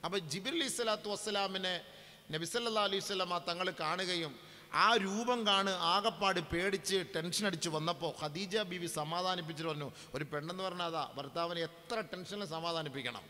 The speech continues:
എത്ര ടെൻഷനിൽ സ-, അതാണ് പെണ്ണ്. ഖദീജ പറഞ്ഞു, "നിങ്ങൾ സമാധാനമായിട്ടിരിക്ക്, ഇനി ആ കോലം നിങ്ങൾ കണ്ടാൽ എന്നെ വിളിക്ക്." അതാ പറഞ്ഞത്, ഒരു പെണ്ണതാണ്. "ഇനി അങ്ങനെ ഒരു രൂ-, രൂപം നിങ്ങൾ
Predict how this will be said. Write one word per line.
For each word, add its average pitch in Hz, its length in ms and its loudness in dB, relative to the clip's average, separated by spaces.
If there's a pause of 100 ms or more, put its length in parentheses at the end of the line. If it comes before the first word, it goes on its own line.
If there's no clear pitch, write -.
(580)
എത്ര - 380 0
ടെൻഷനിൽ 247 460 -2
സ-, 220 100 -2
അതാണ് 233 300 4
പെണ്ണ്. 254 340 2 (540)
ഖദീജ 214 240 2
പറഞ്ഞു, 202 440 2 (640)
"നിങ്ങൾ 135 280 0
സമാധാനമായിട്ടിരിക്ക്, 127 840 -2 (560)
ഇനി 220 320 -2
ആ 175 140 0
കോലം 147 600 0
നിങ്ങൾ 131 320 -2
കണ്ടാൽ 120 340 0
എന്നെ 117 240 0
വിളിക്ക്." - 540 -6 (1400)
അതാ 175 220 10
പറഞ്ഞത്, 175 500 4 (120)
ഒരു 160 120 -2
പെണ്ണതാണ്. 170 580 4 (100)
"ഇനി 247 280 2
അങ്ങനെ 240 320 6
ഒരു 196 80 4
രൂ-, 185 300 0
രൂപം 220 320 2
നിങ്ങൾ 185 220 2